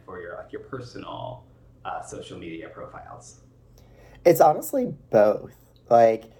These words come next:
Speaker 2: it's, like, I don't, I'm, like, now thinking, I'm like, I don't wanna say "like" all the time. But,
Speaker 1: Oh. <laughs>
Speaker 2: um, with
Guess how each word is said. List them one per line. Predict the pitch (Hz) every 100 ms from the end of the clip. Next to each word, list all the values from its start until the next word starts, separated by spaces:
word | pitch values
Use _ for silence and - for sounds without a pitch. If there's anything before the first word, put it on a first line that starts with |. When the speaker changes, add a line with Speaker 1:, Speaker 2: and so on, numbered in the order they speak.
| _ _ _ _ -
Speaker 2:
it's, | 135 143 143 - - _ _ _ _ _ _ _ _ _ _ _ _ _ _ - _ _ _
like, | 131 131 127 127 123 120 - - - _ - _ _ _ _ _ _ _ _ _ _ 98
I |
don't, | 101 -
I'm, | 101 95 - 92
like, | 92 - -
now | 107 104 104 - -
thinking, | 98 - -
I'm | 95
like, | 98
I | 123
don't | 147
wanna | 139
say | 117 110
"like" | 95 104 107
all | 98 92
the |
time. | 92 95 - - - -
But, | - 123 - - - -
Speaker 1:
Oh. |
<laughs> | 143 139 135 123
Speaker 2:
um, | - - - - - - - -
with | 135 175 185 -